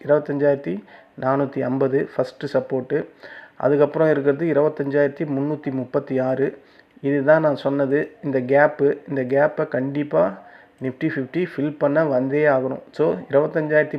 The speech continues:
முன்னூத்தி முப்பத்தாறுல நம்ம மார்க்கெட்டை பார்ப்போம் அப்படின்றதுல எந்த ஒரு டவுட்டும் கிடையாது. அதை ஃபில் பண்ணானா அதுக்கப்புறம் இருக்கிற சப்போர்ட்டு இருபத்தஞ்சாயிரத்தி இரநூத்தி பதிமூணு.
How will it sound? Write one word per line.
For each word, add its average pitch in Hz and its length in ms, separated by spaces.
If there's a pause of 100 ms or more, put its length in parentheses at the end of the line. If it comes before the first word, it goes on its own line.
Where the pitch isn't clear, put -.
முன்னூத்தி 143 400
முப்பத்தாறுல 143 720 (400)
நம்ம 131 180
மார்க்கெட்டை 143 680
பார்ப்போம் 139 680
அப்படின்றதுல 135 640 (460)
எந்த 147 340
ஒரு 151 340 (300)
டவுட்டும் 139 340
கிடையாது. 131 460 (1500)
அதை 143 220
ஃபில் 170 280
பண்ணானா 139 720
அதுக்கப்புறம் 156 480
இருக்கிற 135 300
சப்போர்ட்டு 131 680 (340)
இருபத்தஞ்சாயிரத்தி 135 800
இரநூத்தி 131 540
பதிமூணு. 123 480